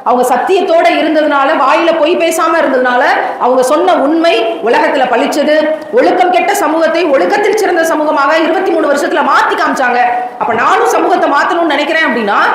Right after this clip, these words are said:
நானும் முதல்ல பொய் பேசக்கூடாது. அங்க இருந்து இந்த நாலு வருஷமா தான் இதை நம்ம பிராக்டிஸ் பண்ணிக்கிட்டு இருக்கோம். இந்த உலகமே கிடைப்பதாக இருந்தாலும் நம்ம பொய் பேசக்கூடாது.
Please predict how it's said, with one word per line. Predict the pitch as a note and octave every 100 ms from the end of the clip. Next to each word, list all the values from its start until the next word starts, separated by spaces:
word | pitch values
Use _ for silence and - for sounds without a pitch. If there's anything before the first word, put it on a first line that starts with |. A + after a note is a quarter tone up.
| - - -
நானும் | F3+ G3 D#4+ G4 F#4
முதல்ல | C#4 D#4 -
பொய் | D4
பேசக்கூடாது. | C#4+ C#4+ A3 F#3+ F3 E3 D#3 - - - - - - _ - - - - - - - - - - - - - -
அங்க | A3 E4+ F4
இருந்து | E4 F4 F4+ F#4
இந்த | D#4
நாலு | B3 C#4+ F#4+ F4+
வருஷமா | D4+ D4+ F4+ D#4+ D4
தான் | D#4 E4+
இதை |
நம்ம | C#4 B3
பிராக்டிஸ் | A#3 A#3+ C4 -
பண்ணிக்கிட்டு | B3 A3
இருக்கோம். | G#3 G3 G3 - -
இந்த | G3+
உலகமே | A3 D4 E4 F4
கிடைப்பதாக | D4 D4 D4+ C#4+ C#4+
இருந்தாலும் | C4 C4 B3+ B3+
நம்ம | C4+ A3+
பொய் | A#3+ A#3+
பேசக்கூடாது. | A#3 - E3+ E3 D3+ C#3+ -